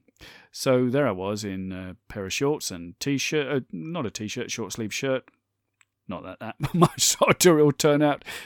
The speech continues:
uh, interests you in the slightest, but there I was in short sleeves and shirt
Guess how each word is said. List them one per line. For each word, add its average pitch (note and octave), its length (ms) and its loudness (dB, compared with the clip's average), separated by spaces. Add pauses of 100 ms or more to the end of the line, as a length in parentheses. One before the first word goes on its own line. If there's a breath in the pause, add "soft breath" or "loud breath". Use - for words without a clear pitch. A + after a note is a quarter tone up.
(120 loud breath)
uh, C#3 280 2 (420)
interests D#3 400 0
you D3 100 4
in D3+ 120 4
the D3 60 2
slightest, D#3 400 -2
but D#3 100 -2
there D#3+ 140 4
I C#3 40 6
was B2+ 180 4
in B2 100 2
short D#3 300 2
sleeves A2+ 240 0
and G#2+ 100 -6
shirt A2+ 380 -4